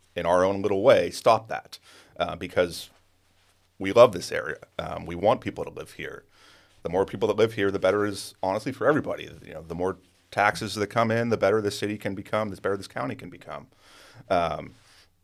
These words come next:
but as far as the by right portion of this project, what I mean by by right is this, if, as long as you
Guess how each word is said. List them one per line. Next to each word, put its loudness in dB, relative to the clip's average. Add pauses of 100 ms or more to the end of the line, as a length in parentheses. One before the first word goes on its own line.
(580)
but 6 (180)
as -4
far 6
as -2 (500)
the -2
by 6
right 4
portion -2
of -10
this -14
project, -6 (120)
what 0
I 2
mean 0
by 6
by 0
right 0
is -8 (760)
this, -8
if, -6 (300)
as -4
long 6
as -2
you -2